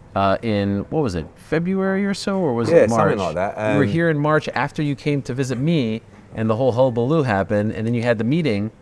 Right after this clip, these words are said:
Speaker 1: He sent you a tweet, and then this whole thing, yeah, I didn't keep you waiting forty minutes though or so,
Speaker 2: No,
Speaker 1: right? In the
Speaker 2: no.
Speaker 1: back, I was on time.
Speaker 2: I mean, firstly, when I grow up,
Speaker 1: Yeah.
Speaker 2: I wanna have my own pub
Speaker 1: Yes.
Speaker 2: with a big screen
Speaker 1: It's
Speaker 2: of me
Speaker 1: it
Speaker 2: playing
Speaker 1: Yes.
Speaker 2: the whole day.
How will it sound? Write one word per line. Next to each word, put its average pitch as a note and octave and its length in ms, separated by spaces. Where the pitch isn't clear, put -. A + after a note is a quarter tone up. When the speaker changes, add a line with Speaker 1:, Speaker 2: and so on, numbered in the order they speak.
Speaker 1:
He D3+ 180
sent C3+ 320
you B2+ 100
a A2+ 40
tweet, A2+ 440
and A2+ 100
then A#2+ 120
this A2 100
whole B2+ 140
thing, A#2 200
yeah, C3 100
I B2 120
didn't C3+ 140
keep A#2 140
you A#2 100
waiting A2 200
forty G#2 280
minutes G#2 340
though F#2 100
or E2+ 140
so, - 160
Speaker 2:
No, F2+ 100
Speaker 1:
right? F2+ 180
In F#2+ 100
the F#2+ 40
Speaker 2:
no. F#2+ 60
Speaker 1:
back, G2 200
I G2+ 60
was G2 160
on G2 140
time. E2+ 380
Speaker 2:
I G#2 80
mean, A#2 140
firstly, C3+ 500
when A2 200
I A2 160
grow G2+ 260
up, E2 260
Speaker 1:
Yeah. G2 160
Speaker 2:
I F#2+ 40
wanna G2 180
have F2+ 260
my F#2+ 260
own A#2 180
pub D#2 320
Speaker 1:
Yes. - 440
Speaker 2:
with G2+ 200
a F2+ 40
big - 220
screen D#2+ 480
Speaker 1:
It's - 220
Speaker 2:
of F2+ 260
me G2 280
Speaker 1:
it - 100
Speaker 2:
playing D#2 500
Speaker 1:
Yes. F2+ 300
Speaker 2:
the F#2+ 100
whole F2+ 240
day. D#2+ 260